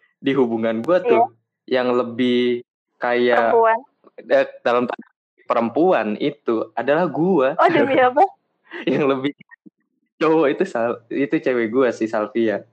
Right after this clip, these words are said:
Speaker 2: Ah, oke.
Speaker 1: Eh, ibaratnya gini, eh,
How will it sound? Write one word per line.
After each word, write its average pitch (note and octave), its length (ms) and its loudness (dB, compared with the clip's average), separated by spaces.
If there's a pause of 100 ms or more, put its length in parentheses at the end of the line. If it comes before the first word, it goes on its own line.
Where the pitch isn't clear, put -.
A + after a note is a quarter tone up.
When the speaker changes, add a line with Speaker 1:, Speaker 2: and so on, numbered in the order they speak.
Speaker 2:
Ah, C4+ 340 -10
oke. B3+ 580 -10
Speaker 1:
Eh, - 140 2
ibaratnya E3+ 320 2
gini, B2 160 -2 (960)
eh, A#2 500 -2